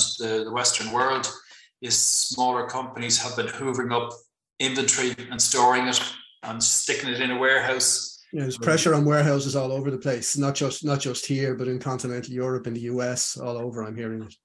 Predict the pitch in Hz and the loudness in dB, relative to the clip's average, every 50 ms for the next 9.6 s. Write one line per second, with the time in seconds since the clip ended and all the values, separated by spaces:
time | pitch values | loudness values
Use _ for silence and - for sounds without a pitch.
0 | _ _ - 123 127 127 127 127 127 - 160 160 160 - - - 175 - - 170 | _ _ -6 -2 0 0 0 0 -2 -2 -2 -2 0 0 -2 0 2 2 2 4
1 | 165 160 156 147 135 123 139 135 131 131 127 131 131 127 120 117 127 127 123 127 | 2 2 0 0 -4 -6 -6 -6 -4 -4 -4 -4 -4 -4 -4 -2 -2 -2 -2 -2
2 | 117 113 - 131 139 - - 135 123 123 - - - 120 113 117 113 117 113 113 | -4 -2 0 0 0 0 0 -2 0 2 2 2 2 0 -2 -2 -2 -2 -2 -2
3 | 113 117 117 117 117 117 117 113 107 - - - - 120 117 113 113 - - - | -2 -2 -2 -2 -2 -2 -2 -4 -2 0 0 0 2 2 0 0 2 2 0 0
4 | 117 107 - - - 117 113 110 107 101 101 104 104 104 107 110 110 - - - | 0 0 0 0 0 -2 -6 -6 -6 -6 -6 -6 -6 -6 -6 -6 -4 -4 -4 -4
5 | 113 107 107 113 117 120 117 - - - - - 117 107 104 113 131 131 - - | -4 -2 0 0 0 0 -2 -8 -14 -18 -14 -12 -12 -10 -8 -6 -4 -2 2 4
6 | 185 185 180 175 175 175 170 170 160 147 165 156 160 156 147 139 143 139 139 139 | 6 6 8 6 6 6 4 4 4 4 6 6 6 6 4 4 2 2 0 0
7 | 139 147 143 135 127 139 139 135 139 131 135 135 139 139 139 139 - - 147 139 | 0 0 0 0 0 0 -2 0 -2 -2 -2 -2 -2 -2 -2 -2 -2 -2 -2 -2
8 | - - - 139 127 117 123 117 113 113 117 113 120 117 135 135 135 127 123 139 | -2 -2 -2 -2 -2 -2 -2 -4 -6 -6 -6 -6 -4 -2 -2 -2 -2 -2 -2 -2
9 | 131 127 - 127 - - 131 123 - - - | -2 -2 -4 -6 -4 -4 -4 -4 -6 -8 -18